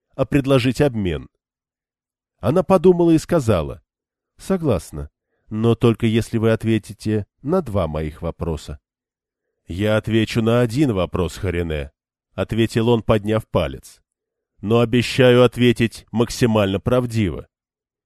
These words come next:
Это честная сделка, и ты это знаешь. Я теряю терпение".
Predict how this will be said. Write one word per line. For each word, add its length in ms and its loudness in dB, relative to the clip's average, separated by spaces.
Это 220 2
честная 460 0
сделка, 460 -4
и 180 -4
ты 140 -2
это 220 0
знаешь. 560 -2
Я 320 -2
теряю 420 0
терпение". 720 -4